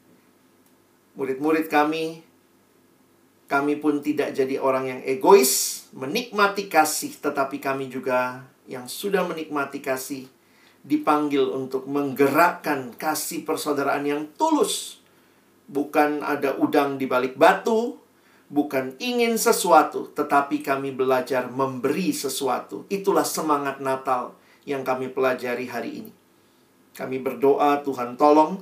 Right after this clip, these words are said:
agar kiranya di tengah-tengah suasana bangsa kami yang juga sulit, banyak orang yang terpuruk, bahkan ada bencana alam di banyak tempat,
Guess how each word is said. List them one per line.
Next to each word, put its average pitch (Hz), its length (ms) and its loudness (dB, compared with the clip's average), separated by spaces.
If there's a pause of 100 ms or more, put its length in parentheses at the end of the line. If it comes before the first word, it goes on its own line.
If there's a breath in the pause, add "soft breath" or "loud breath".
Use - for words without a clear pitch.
(380 soft breath)
agar 123 320 -6
kiranya 151 880 2 (320)
di - 160 -16
tengah-tengah 139 480 -4
suasana 139 960 0
bangsa 147 560 2
kami 143 320 -2
yang 135 80 -6
juga 131 240 0
sulit, 185 400 2 (480 soft breath)
banyak 135 240 -4
orang 147 320 4
yang 139 80 -6
terpuruk, 196 560 6
bahkan 139 320 -2
ada 135 320 0
bencana 143 480 2
alam 156 400 6
di 131 80 -2
banyak 131 320 -2
tempat, 180 480 2